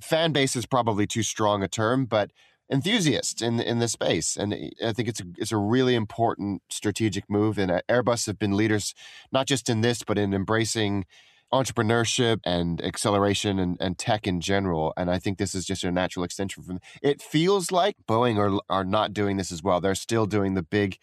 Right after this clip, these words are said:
out-of-home advertising campaigns when perhaps they should be doing a little bit more of this.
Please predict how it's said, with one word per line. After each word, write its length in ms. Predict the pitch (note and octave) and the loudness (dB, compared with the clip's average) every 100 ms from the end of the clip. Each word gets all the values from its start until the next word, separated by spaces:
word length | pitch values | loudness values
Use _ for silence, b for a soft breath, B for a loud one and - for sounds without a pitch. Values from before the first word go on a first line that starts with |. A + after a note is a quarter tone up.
| - | 0
out-of-home 520 | G#2 G2+ F#2 G2+ F2+ | 2 2 2 2 2
advertising 640 | F#2 F2 F2+ F#2 F2+ F#2 | 2 0 0 0 0 -2
campaigns 680 | E2+ F2+ E2 F#2 F2 E2 - | 0 0 0 0 0 0 -4
when 240 | - F#2+ F2 | -4 -2 0
perhaps 360 | F#2 F#2 E2 | 2 2 2
they 100 | - F#2 | 0 -2
should 160 | F2+ | 0
be 80 | E2 | 0
doing 180 | F2 F2 | 2 2
a 40 | |
little 120 | F2+ | 0
bit 140 | E2 - | -2 -2
more 160 | F2 | -2
of 60 | E2 | 0
this. 260 | F2 E2 | -2 -2